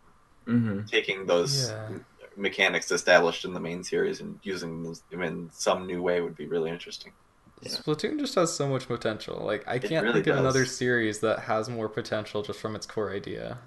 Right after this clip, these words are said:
Speaker 1: Yeah. Like, like there, there's, there's
Speaker 2: It's
Speaker 1: another idea kind of thing I
Speaker 2: it's
Speaker 1: have.
Speaker 2: just a really fun world,
Speaker 1: Hold up.
Speaker 2: and it's, it's got a really fun style, and really fun gameplay.
Speaker 3: Absolutely.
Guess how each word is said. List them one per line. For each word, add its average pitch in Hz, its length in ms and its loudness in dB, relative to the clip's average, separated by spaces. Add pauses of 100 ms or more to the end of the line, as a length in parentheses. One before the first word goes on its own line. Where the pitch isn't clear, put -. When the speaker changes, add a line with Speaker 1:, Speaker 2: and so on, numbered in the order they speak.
(160)
Speaker 1:
Yeah. - 300 -2 (1160)
Like, 104 340 -6
like 110 180 0
there, 120 140 6
there's, 123 240 4
there's 127 220 2
Speaker 2:
It's 127 60 6
Speaker 1:
another 113 240 6
idea 98 360 2
kind 98 240 -6
of - 60 -12
thing 95 160 -4
I 120 40 2
Speaker 2:
it's 123 100 2
Speaker 1:
have. - 80 0
Speaker 2:
just 156 200 2
a 127 80 10
really 113 260 6
fun 104 340 4
world, 101 460 8
Speaker 1:
Hold - 120 -6
up. 90 60 -6
Speaker 2:
and 90 160 -2
it's, - 360 -12
it's - 160 -8
got 92 200 6
a 87 180 6
really 90 220 0
fun 87 240 -2
style, 98 640 4 (760)
and 87 500 -6 (160)
really 90 240 2
fun 92 260 -4
gameplay. 95 80 -2
Speaker 3:
Absolutely. 123 560 -4